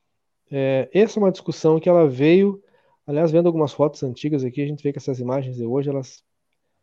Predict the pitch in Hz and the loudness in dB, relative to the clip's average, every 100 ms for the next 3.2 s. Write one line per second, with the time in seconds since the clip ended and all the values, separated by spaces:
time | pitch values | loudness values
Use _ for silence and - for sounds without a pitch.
0 | _ _ _ _ 127 127 127 120 120 110 | _ _ _ _ -10 -6 -6 -6 -8 -12
1 | 110 - _ - 123 117 147 147 - 143 | -16 -20 _ -12 -8 -4 -4 -6 0 6
2 | 131 147 127 113 117 123 123 123 117 123 | 8 6 4 -2 -10 -12 -16 -12 -12 -12
3 | 123 113 | -14 -14